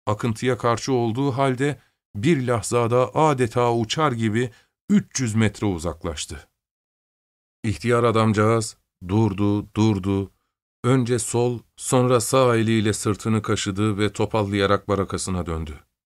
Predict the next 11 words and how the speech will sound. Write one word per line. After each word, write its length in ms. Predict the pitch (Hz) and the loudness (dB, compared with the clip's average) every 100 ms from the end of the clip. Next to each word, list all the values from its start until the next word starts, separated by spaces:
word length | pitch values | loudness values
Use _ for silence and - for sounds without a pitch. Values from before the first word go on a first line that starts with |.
| _ _ _ | _ _ _
Gerasim 560 | - 104 113 - 110 107 _ _ _ _ _ | -2 0 2 0 -2 -2 _ _ _ _ _
hep 240 | 143 - | -8 -8
hızlı 560 | - - 117 104 131 135 | -14 0 0 2 2 2
hızlı 260 | 107 113 | 2 -2
kürek 360 | 113 - 104 - | -2 0 -2 -2
çekiyordu. 680 | - 87 90 82 80 78 71 _ _ _ _ _ _ _ _ | -6 -6 -4 -4 -6 -8 -14 _ _ _ _ _ _ _ _
İşte 260 | 110 - 139 | -6 -2 2
artık 340 | 131 - 123 | 2 0 -2
Moskova 440 | 123 123 - 131 | 0 0 0 0
gerilerde 540 | 117 110 117 113 104 104 | 0 0 0 0 0 -2
kalmıştı. 640 | - 92 85 - - 78 | -2 -4 -4 -8 -12 -18